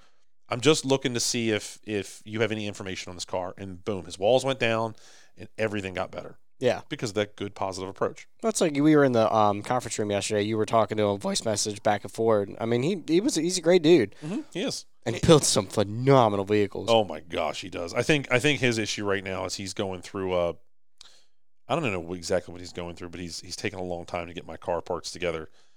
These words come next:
Speaker 1: And, uh,
Speaker 2: The move doesn't help.
Speaker 1: The move doesn't help. The economy doesn't help. Um, he's, he's, he's taking the right approach. He's got a, seems like a good attitude on the surface.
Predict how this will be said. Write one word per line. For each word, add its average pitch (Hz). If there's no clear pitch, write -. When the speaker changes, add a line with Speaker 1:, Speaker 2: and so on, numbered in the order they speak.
Speaker 1:
And, 85
uh, 80
Speaker 2:
The 147
move 160
doesn't 104
help. 107
Speaker 1:
The 175
move 185
doesn't 160
help. 127
The 113
economy 190
doesn't 156
help. 117
Um, 101
he's, 131
he's, -
he's 98
taking 123
the 120
right 113
approach. 101
He's -
got 101
a, 101
seems 147
like 113
a 107
good 107
attitude 107
on 98
the 92
surface. 104